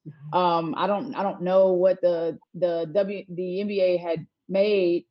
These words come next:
Speaker 2: or, and I'm sure they lost when they got into the bubble this year. Um, but I don't think that the tuning in was as grand as it, it could have been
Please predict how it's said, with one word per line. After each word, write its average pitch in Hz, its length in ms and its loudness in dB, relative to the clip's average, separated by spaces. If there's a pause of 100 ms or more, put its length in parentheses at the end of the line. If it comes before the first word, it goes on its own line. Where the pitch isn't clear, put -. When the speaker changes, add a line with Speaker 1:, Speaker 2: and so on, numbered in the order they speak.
Speaker 2:
or, 180 100 -4
and 180 100 -2
I'm 185 100 -4
sure 254 160 4
they 196 140 6
lost 175 440 0
when 180 120 -4
they 180 100 0
got 180 160 0
into 175 180 -2
the 165 100 -4
bubble 190 340 2
this 165 260 -4
year. 185 400 2 (640)
Um, 165 460 -2 (560)
but 196 180 6
I 196 120 2
don't 208 140 2
think 196 200 -2
that 180 180 -4
the 175 80 -2
tuning 190 400 -2
in 185 420 -2
was 175 440 4 (640)
as 185 160 0
grand 185 420 0
as 170 180 2
it, 175 160 -2
it 170 140 -2
could 185 100 2
have 156 140 -2
been 170 560 -2